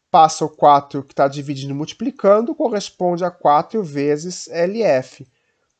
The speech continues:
E quatro ve-, L E igual a quatro L F é o, é a expressão que está apresentada na alternativa D,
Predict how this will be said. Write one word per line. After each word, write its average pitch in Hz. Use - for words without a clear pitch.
E 214
quatro 160
ve-, 151
L 170
E 160
igual 147
a 143
quatro 139
L 151
F 208
é 202
o, 196
é 170
a 165
expressão 185
que 185
está 190
apresentada 180
na 214
alternativa 190
D, 151